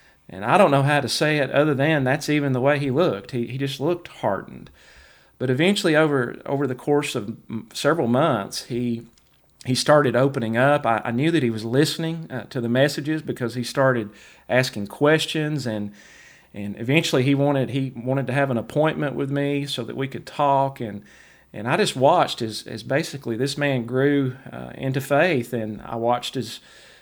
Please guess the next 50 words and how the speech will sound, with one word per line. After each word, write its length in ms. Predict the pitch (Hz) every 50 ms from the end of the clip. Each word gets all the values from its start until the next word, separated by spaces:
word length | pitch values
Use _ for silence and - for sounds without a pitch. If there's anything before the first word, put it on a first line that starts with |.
| _ _ _
that 200 | - 123 127 -
seed, 500 | - - - 160 151 156 160 160 156 151
even 220 | 147 147 147 147
in 100 | 147 139
that 200 | 139 135 - -
hard 360 | - - 156 151 147 139 135 -
path, 640 | - 165 175 208 208 143 104 113 127 - - - -
uh, 180 | 127 120 113
begin 320 | 123 127 120 127 143 147 143
to 80 | 135
take 340 | 131 - 147 131 127 120 -
root. 400 | 135 139 151 156 156 160 156 151
And, 180 | 123 113 110 113 - - - - - - _ _ -
and 100 | - 117
so 140 | - 139 131
this 180 | 151 - -
guy 300 | - 180 175 170 170 165 151
who 220 | 139 147 143 135
once 320 | 135 156 165 170 165 - -
told 300 | - 165 170 180 165 143
me 200 | 127 123 123 123
that 140 | 123 120 120
he 100 | 135 131
would 120 | 127 123
never 240 | 131 143 156 156 147
go 120 | 143 151
on 100 | 151 143
a 40 | 131
mission 300 | 123 143 170 - - 135
trip, 420 | 117 - 131 117 117 120 123 - -
I 120 | - -
saw 320 | 135 - - 151 165 170
that 180 | 156 147 123 -
same 300 | - - 156 156 160 156
guy 240 | 143 160 156 139 131
blossom 560 | 120 127 131 139 156 160 160 - 160 135 139
into 160 | 139 135 135
being 360 | 127 135 135 143 139 135 127
a, 160 | 120 113 110 - - - - _ _ - -
actually 340 | 131 156 160 - - 135 120
a 60 | 117
team 340 | - - 170 165 170 160 151
leader 480 | 151 165 196 220 135 - 117 110 - - 190 - -
<laughs> 180 | - - -
on 160 | - 147 151 151
one 120 | 156 156
of 100 | 151 143
our 120 | 147 143
mission 320 | 143 147 151 147 - 147 131
trips. 420 | - 156 131 120 117 - - -